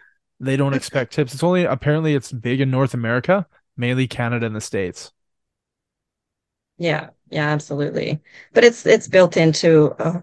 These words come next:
Speaker 2: our whole system where you can pay somebody less
Speaker 1: Yeah.
Speaker 2: and have, have your customers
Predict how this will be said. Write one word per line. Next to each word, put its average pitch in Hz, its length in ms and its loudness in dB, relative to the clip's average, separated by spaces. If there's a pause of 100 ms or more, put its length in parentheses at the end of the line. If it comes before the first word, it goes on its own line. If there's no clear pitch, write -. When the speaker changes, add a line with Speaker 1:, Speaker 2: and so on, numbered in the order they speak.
Speaker 2:
our 143 180 -4
whole 147 380 -2
system 156 800 -6 (240)
where 151 560 2 (540)
you 208 140 -2
can 208 220 0
pay 190 280 0
somebody 160 480 0
less 156 640 -4 (280)
Speaker 1:
Yeah. 127 260 0 (180)
Speaker 2:
and 170 680 -2 (200)
have, 170 500 -2 (360)
have 180 300 -2
your 196 220 0
customers 147 1700 -8